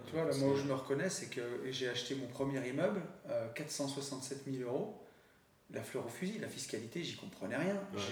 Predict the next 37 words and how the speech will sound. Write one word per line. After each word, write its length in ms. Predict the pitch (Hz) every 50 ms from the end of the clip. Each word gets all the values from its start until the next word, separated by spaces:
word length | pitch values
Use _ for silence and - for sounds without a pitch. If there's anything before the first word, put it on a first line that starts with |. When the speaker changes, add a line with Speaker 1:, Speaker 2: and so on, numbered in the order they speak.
| - -
Speaker 1:
J'ai, 20 |
j'ai, 880 | - - - 113 - - - - - - - - - - - - - 156
et 40 | 139
j'ai 140 | 139 143 135
fait 160 | 135 - 143
une 100 | 139 139
S 300 | 135 135 135 135 - -
C 80 | - 147 147
I 100 | 139 139
à 60 | 127
l'I 200 | 131 143 143 147 160 190 208
R. 260 | 190 143 135 139 - -
Quand 100 | 151 151
j'ai 120 | 135 147
vu 120 | 139 151 151
arriver 240 | 147 147 151 151 147
les 80 | 147
premiers 400 | 139 - - 143 147 147 139 139
impôts, 240 | 143 135 135 160 160
je 80 | 147 135
me 60 | 131
suis 100 | - -
dit, 80 | 127
c'est 140 | 120 - 131
quoi 180 | 135 - 135 123
ça ? 400 | - - 185 208 208 - - - - - - - - -
Je 80 | -
suis 80 | - 131
allé 80 | 123 135
voir 140 | 135 135 139
mon 140 | 151 151 147
notaire 240 | 147 139 - 165 156
parce 160 | - - -
que 80 | - 123
je 80 | - -
comprenais 360 | 139 135 - - 117 117 120
pas. 320 | - 190 202 - - -